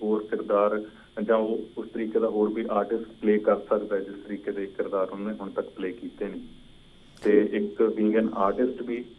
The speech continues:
ਸਾਡੇ ਲਈ ਇੰਸਪੀਰੇਸ਼ਨ ਰਹੇ ਨੇ। ਅਸੀਂ ਹਮੇਸ਼ਾ ਤੋਂ ਫਾਲੋ ਕਰਦੇ ਰਹੇ ਹਾਂ ਕਿ ਅਸੀਂ, ਅਹ, ਉਸ ਤਰੀਕੇ ਦਾ ਕੰਮ ਕਰ ਸਕੀਏ, ਉਹਦੇ ਨੇੜੇ ਪਹੁੰਚ ਸਕੀਏ ਕਿਸੇ ਤਰੀਕੇ ਨਾਲ, ਜਿਸ ਤਰੀਕੇ ਦਾ ਕੰਮ ਹੁਣ ਤੱਕ ਉਹ ਕਰਦੇ ਆਏ ਨੇ।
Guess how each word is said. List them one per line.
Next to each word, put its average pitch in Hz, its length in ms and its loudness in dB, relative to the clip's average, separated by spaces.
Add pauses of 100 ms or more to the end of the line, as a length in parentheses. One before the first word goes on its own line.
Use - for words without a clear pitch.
ਸਾਡੇ 104 300 0
ਲਈ 104 140 -4
ਇੰਸਪੀਰੇਸ਼ਨ 107 680 -6
ਰਹੇ 101 300 -2
ਨੇ। 101 140 -8 (500)
ਅਸੀਂ 110 200 -4
ਹਮੇਸ਼ਾ 107 360 0
ਤੋਂ 110 120 -2
ਫਾਲੋ 101 260 4
ਕਰਦੇ 104 320 4
ਰਹੇ 98 220 2
ਹਾਂ 98 120 -4
ਕਿ 104 160 -4
ਅਸੀਂ, 101 400 -6
ਅਹ, 101 160 -10 (320)
ਉਸ 120 120 0 (260)
ਤਰੀਕੇ 110 280 2
ਦਾ 107 120 6
ਕੰਮ 104 240 2
ਕਰ 101 200 0
ਸਕੀਏ, - 340 -2
ਉਹਦੇ 107 180 0
ਨੇੜੇ 113 320 4
ਪਹੁੰਚ 117 320 0
ਸਕੀਏ 101 240 -2
ਕਿਸੇ - 220 -4
ਤਰੀਕੇ - 360 -6
ਨਾਲ, 95 220 -4 (320)
ਜਿਸ 113 140 2
ਤਰੀਕੇ 113 300 0
ਦਾ 104 100 4
ਕੰਮ 104 240 2
ਹੁਣ 98 200 -6
ਤੱਕ 95 200 -2
ਉਹ 107 60 2
ਕਰਦੇ 90 360 0
ਆਏ 82 120 -4
ਨੇ। - 140 -16